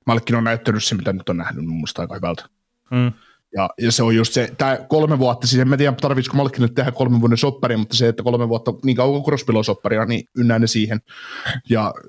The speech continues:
Speaker 1: ja tota, kolme kertaa viisi Malkin, se on vielä ensi vuonna varmasti todella hyvä hinta, mut sit se kaksi viimeistäkin vuotta, niin se viisi miljoonaa liikaa.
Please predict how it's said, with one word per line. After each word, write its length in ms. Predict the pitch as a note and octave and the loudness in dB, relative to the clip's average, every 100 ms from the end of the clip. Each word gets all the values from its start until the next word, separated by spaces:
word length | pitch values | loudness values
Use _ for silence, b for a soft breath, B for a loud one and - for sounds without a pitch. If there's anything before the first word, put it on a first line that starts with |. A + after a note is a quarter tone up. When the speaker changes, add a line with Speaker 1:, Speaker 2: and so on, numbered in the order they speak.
| D2 - | -8 -2
Speaker 1:
ja 120 | G#2+ A2 | -2 0
tota, 480 | G#2+ - A2+ G#2+ - B2+ | -2 0 2 2 0 -4
kolme 260 | B2 A#2 A2+ | 0 0 2
kertaa 260 | A#2 A#2 | 0 0
viisi 220 | A2+ A#2 - | 0 0 0
Malkin, 360 | A2+ - A2+ A2+ | 0 0 -2 0
se 160 | - | 0
on 160 | A#2 A2 | 0 2
vielä 200 | A#2 A2+ - _ _ _ _ - | 0 0 -6 _ _ _ _ -4
ensi 200 | C3+ A#2+ | 0 2
vuonna 240 | B2+ A#2+ G#2+ - A#2 | 2 2 -2 -4 -2
varmasti 340 | G#2+ G#2+ A2+ | -2 -2 -4
todella 300 | - A#2 B2 | -2 2 2
hyvä 220 | B2 A#2+ A#2+ - _ _ - | 2 0 -2 -10 _ _ 0
hinta, 280 | A#2+ A#2 A2+ - | 2 2 0 -2
mut 160 | D3 | -2
sit 160 | - - | -2 -4
se 100 | A2+ - | -4 -2
kaksi 200 | A#2 B2 | -2 2
viimeistäkin 380 | A#2 - A2+ | 2 2 0
vuotta, 260 | A2 A2 A2+ | 0 0 0
niin 80 | A2 | -2
se 100 | G#2+ | 0
viisi 180 | A2 - | -2 -2
miljoonaa 340 | G#2+ G#2+ G#2+ | -2 0 2
liikaa. 420 | A#2 A2 - G2 | 2 2 0 -2